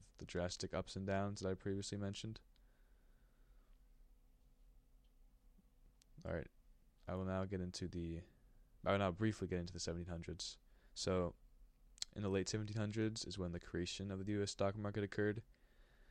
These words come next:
So, in the year of seventeen ninety-two, a small group of stockbrokers and merchants signed this, uh, agreement called the Buttonwood Tree Agreement, which officially established the parameters for trading. Um,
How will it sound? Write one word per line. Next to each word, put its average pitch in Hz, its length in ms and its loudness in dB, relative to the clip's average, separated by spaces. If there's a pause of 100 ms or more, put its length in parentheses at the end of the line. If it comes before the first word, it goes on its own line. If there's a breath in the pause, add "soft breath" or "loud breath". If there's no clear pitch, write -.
(220 soft breath)
So, 95 300 2
in 95 80 2
the 98 80 2
year 95 260 6
of 90 80 2
seventeen 95 460 0
ninety-two, 92 720 0 (480)
a - 80 -2
small 98 360 4
group 98 220 0
of 87 140 2
stockbrokers 87 640 0
and 82 120 -4
merchants 82 560 -4
signed 87 340 0
this, 85 240 -2
uh, 76 160 -2
agreement 90 480 0 (380 soft breath)
called 92 180 2
the 85 100 0
Buttonwood 98 520 4
Tree 90 300 0
Agreement, 110 420 0 (560 soft breath)
which - 340 0
officially - 500 0
established 90 520 0
the 87 60 -4
parameters 87 460 -2
for - 140 -8
trading. 82 440 -4 (1400 soft breath)
Um, 87 400 0